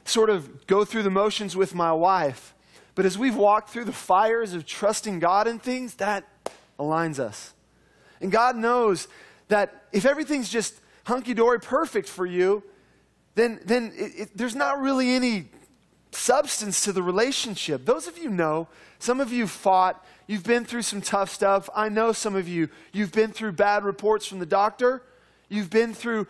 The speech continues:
financial crisis and hardship. You've been ugly to one another, and then you've come out still. I don't know about you, but Noelle and I have been through some things like that.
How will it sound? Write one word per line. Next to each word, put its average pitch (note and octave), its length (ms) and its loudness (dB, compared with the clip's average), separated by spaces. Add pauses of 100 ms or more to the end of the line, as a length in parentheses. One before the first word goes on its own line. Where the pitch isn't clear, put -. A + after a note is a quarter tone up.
(140)
financial A3 580 0
crisis G#3+ 580 0
and G3 80 -4
hardship. G#3 520 0 (280)
You've A3 240 -2
been A3+ 220 2
ugly A#3 400 2
to A3+ 140 -4
one G#3+ 200 0
another, A3+ 520 2 (180)
and G3+ 160 0
then C4 140 0
you've A#3+ 160 -4
come A3 240 -2
out G#3+ 420 0
still. F#3 480 0 (1400)
I F#3+ 80 0
don't A#3 100 0
know A#3+ 80 2
about G3 340 0
you, G#3+ 320 -2 (1000)
but - 480 -2
Noelle G3+ 380 2
and G3+ 100 0
I G3+ 80 0
have F#3+ 180 0
been G3 180 -4
through G#3 160 -8
some G3+ 180 -10
things G#3+ 220 -4
like A3 180 0
that. A3 260 0